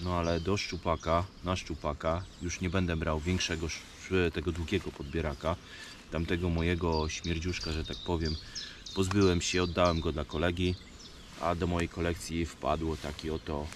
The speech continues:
podbierak. Bardzo mnie zauroczył. A więc czemu? Patrzcie.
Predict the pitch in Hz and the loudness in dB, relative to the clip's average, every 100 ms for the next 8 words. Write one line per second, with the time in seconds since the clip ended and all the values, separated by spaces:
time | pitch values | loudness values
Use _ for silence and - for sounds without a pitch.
0 | - - - - 95 87 92 92 87 - | -14 -16 -12 0 0 4 2 4 2 0
1 | - - - - - - - - - - | -12 -14 -14 -12 -10 -10 -12 -12 -10 -10
2 | - 95 101 98 98 90 - - - - | -2 2 2 4 4 2 -6 -16 -16 -14
3 | - - - - - - - 92 90 85 | -6 -4 -4 -6 -6 -6 0 4 6 6
4 | 82 78 - 87 80 107 147 135 80 - | 4 2 -4 -4 6 10 12 12 10 4
5 | - - - - - 85 113 - - 64 | -10 -10 -10 -10 -4 2 2 2 -2 -2
6 | - - - - 76 - - - - | -2 -4 -4 -2 -2 -2 -2 -2 -4